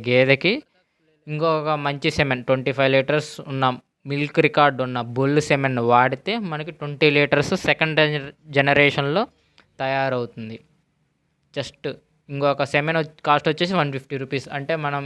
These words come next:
యూజ్ చేసిన just త్రీ హండ్రెడ్ రూపీస్ పెట్టడం వల్ల మనకి ట్వంటీ లీటర్స్ మిల్క్ ఇచ్చే గేదె మన ఇంట్లోనే తయారు చేసుకోవచ్చు.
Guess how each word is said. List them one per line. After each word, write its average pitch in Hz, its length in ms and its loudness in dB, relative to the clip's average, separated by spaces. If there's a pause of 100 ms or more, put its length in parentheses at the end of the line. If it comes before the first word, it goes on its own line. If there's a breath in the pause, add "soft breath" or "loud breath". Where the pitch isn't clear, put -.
యూజ్ 147 240 -2
చేసిన 160 340 0
just 139 340 0
త్రీ 135 200 -4
హండ్రెడ్ 135 320 -2
రూపీస్ 139 340 -8
పెట్టడం 135 480 0
వల్ల 131 200 2 (100)
మనకి 139 300 -4
ట్వంటీ 139 400 -6
లీటర్స్ 135 440 -6
మిల్క్ 127 340 -8
ఇచ్చే 131 320 -4
గేదె 139 300 0
మన 139 180 -4
ఇంట్లోనే 143 440 0
తయారు 123 340 4
చేసుకోవచ్చు. 120 600 -6